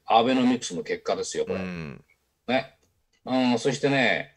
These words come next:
Speaker 1: えー、その後ずっと来てね、図表二があるじゃないですか。
Speaker 2: はい。
Speaker 1: ね、図表二。えー、これはね、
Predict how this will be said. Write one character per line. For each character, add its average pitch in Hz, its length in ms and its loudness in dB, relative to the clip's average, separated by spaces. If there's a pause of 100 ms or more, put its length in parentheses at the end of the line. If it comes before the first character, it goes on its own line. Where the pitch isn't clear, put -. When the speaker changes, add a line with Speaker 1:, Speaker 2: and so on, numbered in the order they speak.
(120)
Speaker 1:
え 101 460 -2
ー、 - 20 -14
そ 113 100 0
の 107 100 2
後 90 100 -6
ず 101 120 -10
っ 92 60 -12
と 98 140 -8
来 - 100 -14
て - 100 -8
ね、 123 100 -8
図 113 160 -2
表 135 280 8
二 135 120 2
が 87 100 6
あ 85 40 4
る 85 80 -2
じ 80 60 -4
ゃ 76 40 -4
な - 60 -8
い - 40 -12
で - 60 -20
す - 100 -14
か。 - 180 -14
Speaker 2:
は 87 180 -2
い。 69 120 -12 (720)
Speaker 1:
ね、 - 380 -6
図 107 120 -8 (100)
表 101 160 0
二。 92 240 -8 (640)
え 104 560 -2
ー、 - 40 -14
こ 120 80 2
れ 117 80 4
は 117 100 2
ね、 110 420 0